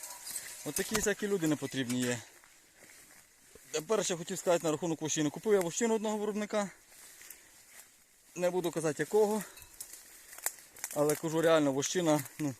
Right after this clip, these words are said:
жесть, я не знаю, навіть рої не хочуть тягнути. Гризуть, ну, коротше, гнеться. Ну, дуже непотрібна вощина. Сьогодні замовив ще в одного. Я думаю, порівняю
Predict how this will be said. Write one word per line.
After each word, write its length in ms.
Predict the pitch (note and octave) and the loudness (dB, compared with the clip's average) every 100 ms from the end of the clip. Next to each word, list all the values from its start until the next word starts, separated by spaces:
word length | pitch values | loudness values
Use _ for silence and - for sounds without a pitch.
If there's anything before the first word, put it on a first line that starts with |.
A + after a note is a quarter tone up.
| - - | -12 -8
жесть, 400 | B2 C3+ C3 - | -2 2 2 2
я 80 | C#3 | 0
не 80 | C#3+ | 2
знаю, 240 | C#3 B2 | 2 2
навіть 160 | E3 F#3 | 2 0
рої 260 | F3+ F#3+ | -2 0
не 100 | C#3+ | 0
хочуть 260 | C3 - - | -2 -4 -4
тягнути. 260 | B2 A2 - - - - - - - - - - - - - - | -4 -4 -8 -14 -14 -14 -12 -12 -12 -16 -18 -18 -20 -18 -18 -12
Гризуть, 640 | A#2 C#3+ G#3 E3 G3+ F#3+ E3+ | -6 -2 0 0 0 0 -2
ну, 120 | F#3+ | -4
коротше, 360 | F#3+ F3+ E3+ B2+ | -2 -2 -2 -2
гнеться. 400 | D3+ G3 F#3 G#3+ | -2 0 0 0
Ну, 180 | A#3+ G#3+ | 0 -2
дуже 300 | D#3+ A3+ F#3+ | -2 -2 2
непотрібна 440 | E3 E3 E3 D3+ C#3 | 0 0 0 0 0
вощина. 380 | C3+ - F3 - - - - | 0 -2 -4 -4 -12 -20 -6
Сьогодні 200 | G3 F#3+ | -2 0
замовив 340 | F#3+ F#3 F3 C#3+ | 2 2 0 2
ще 140 | D#3+ | 2
в 100 | B2 | 2
одного. 380 | A2 A#2 A2+ A2 - - - - - | 0 -4 -4 -8 -14 -20 -20 -8 -2
Я 100 | D#3+ | 0
думаю, 260 | F#3 F3+ | 2 0
порівняю 720 | D3 F3+ E3+ F#3 F#3+ F3+ E3 | 0 0 2 2 4 4 2